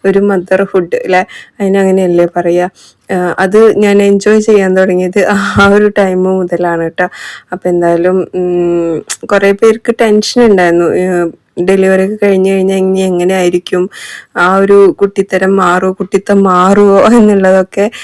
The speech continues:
കുറേ പേർക്ക് ടെൻഷനൊക്കെ ഉണ്ടായിരുന്നു. പക്ഷേ, ആ, ആൾക്കാരൊക്കെ വിചാരിക്കുന്നതിനെക്കാട്ടിലും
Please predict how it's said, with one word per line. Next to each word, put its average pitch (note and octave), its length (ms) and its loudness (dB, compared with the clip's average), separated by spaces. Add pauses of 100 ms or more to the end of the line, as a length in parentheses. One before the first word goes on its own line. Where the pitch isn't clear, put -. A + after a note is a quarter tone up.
(200)
കുറേ G3+ 180 4
പേർക്ക് F#3+ 340 2
ടെൻഷനൊക്കെ F3 560 -2
ഉണ്ടായിരുന്നു. E3+ 380 -2
പക്ഷേ, A#3+ 500 -2 (160)
ആ, G3+ 40 0
ആൾക്കാരൊക്കെ G3 800 0
വിചാരിക്കുന്നതിനെക്കാട്ടിലും G3+ 1300 0